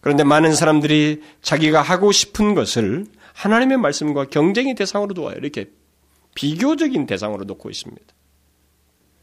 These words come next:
그래서 사랑 문제가 생기면 그것과 하나님을 비교해요. 이 비교를, 성질 것도 아닌데도 비교하는 거예요.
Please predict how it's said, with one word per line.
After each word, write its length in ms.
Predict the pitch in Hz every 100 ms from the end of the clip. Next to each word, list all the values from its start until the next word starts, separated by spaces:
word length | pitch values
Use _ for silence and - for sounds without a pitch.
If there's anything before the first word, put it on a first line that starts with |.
| _ _ _
그래서 240 | - 156 156
사랑 380 | 156 165 175 175
문제가 280 | 170 170
생기면 640 | 170 180 180 185 247 339 - _ _ _ _
그것과 360 | - 220 233 247
하나님을 420 | 247 247 247 233
비교해요. 400 | 233 208 - -
이 100 | 143
비교를, 500 | 185 220 233 339 311 - -
성질 500 | - - 339 359 339
것도 240 | 330 - -
아닌데도 480 | 98 101 110 104
비교하는 500 | - 147 156 135 98
거예요. 160 | 92